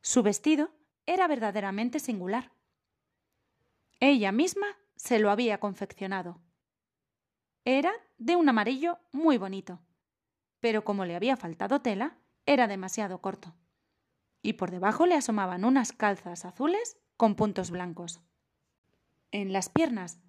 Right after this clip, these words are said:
largas y delgadas, llevaba un par de medias no menos largas, una negra y otra de color castaño. Calzaba unos zapatos negros que eran exactamente el doble de grandes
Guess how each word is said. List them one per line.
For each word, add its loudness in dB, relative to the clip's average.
largas 0
y -6
delgadas, -2
llevaba 0
un -4
par -2
de -2
medias -4
no 4
menos 0
largas, -10
una 0
negra 2
y 2
otra 0
de -2
color 0
castaño. -10
Calzaba 4
unos 2
zapatos 0
negros -2
que -4
eran 0
exactamente -4
el 2
doble 0
de -4
grandes 0